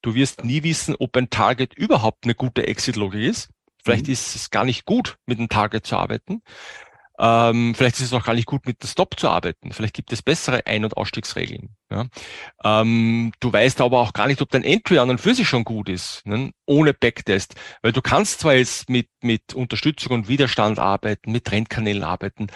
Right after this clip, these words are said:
Speaker 1: aber woher weiß man denn, ob das sinnvoll ist? Das ist ja immer das, wo ich, wo ich eigentlich, ähm, also ich habe ja auch nicht mit dem Backtesting begonnen, ne?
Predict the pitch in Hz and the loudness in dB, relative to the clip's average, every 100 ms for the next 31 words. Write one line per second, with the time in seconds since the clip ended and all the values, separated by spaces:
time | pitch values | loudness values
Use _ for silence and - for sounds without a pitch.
0 | - - _ 110 120 113 98 117 110 117 | -16 -20 _ 0 2 0 0 0 2 2
1 | 101 98 117 139 143 135 131 131 - - | 2 2 2 2 0 0 2 0 -2 -4
2 | - 117 - - 262 - - - 104 - | 0 -2 0 0 0 0 0 0 -4 -6
3 | - - _ _ - - - - 139 233 | -10 -16 _ _ -16 -14 -8 -2 0 2
4 | 214 170 151 135 135 131 139 147 - 127 | 4 6 4 2 0 2 0 0 -4 -6
5 | 131 151 131 147 151 - - - - - | -4 0 2 2 -2 -6 -12 -12 -12 -14
6 | - - 123 127 131 123 - _ _ _ | -6 2 4 6 4 2 -2 _ _ _
7 | _ _ _ _ _ _ - 135 151 151 | _ _ _ _ _ _ 0 4 4 4
8 | 151 - 135 160 - 135 123 - 120 127 | 2 2 2 0 0 0 0 2 0 0
9 | 117 127 - 123 107 110 107 85 82 92 | -2 -2 -4 -2 2 2 2 0 -4 -6
10 | 98 117 | -4 -4